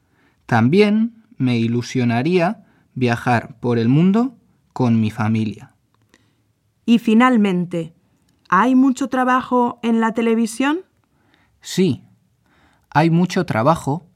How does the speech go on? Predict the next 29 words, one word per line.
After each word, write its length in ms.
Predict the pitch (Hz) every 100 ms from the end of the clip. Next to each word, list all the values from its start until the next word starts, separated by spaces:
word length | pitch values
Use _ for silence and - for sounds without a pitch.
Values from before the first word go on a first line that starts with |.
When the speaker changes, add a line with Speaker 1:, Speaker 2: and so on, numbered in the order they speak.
| _ _ _
Speaker 1:
y 160 | -
siempre 560 | 120 139 147 147 98 - _
habrá 400 | 110 120 135 123
trabajo 600 | - 104 151 - 220 233 -
en 200 | 113 127
esta 520 | 139 - 180 175 -
industria, 720 | 120 117 135 135 - 107 139 - _ _ _ _ _
porque 440 | 135 120 120 113
yo 240 | 104 147 151
creo 480 | - 170 139 220 - _ _
que 140 | - 117
la 160 | 107
gente 540 | 110 147 180 180 233 - _ _ _
siempre 680 | - - 147 139 131 107 104 -
quiere 320 | - 139 127 117
ver 260 | 127 117 -
algo 460 | 120 156 208 233 - _
en 220 | 120 117
la 160 | 110 107
televisión, 760 | 110 101 101 - 123 92 - _ _ _ _ -
quizás 680 | 107 104 190 190 226 - _ _ _ _
para 280 | - 113 110
escaparse 800 | 110 - 113 - 139 - 214 247 - _ -
de 180 | 120
su 180 | 117 120
realidad 680 | 113 113 110 113 156 208 - _ _ _
por 200 | 117 123
un 120 | 151
momento. 540 | 113 110 104 92 -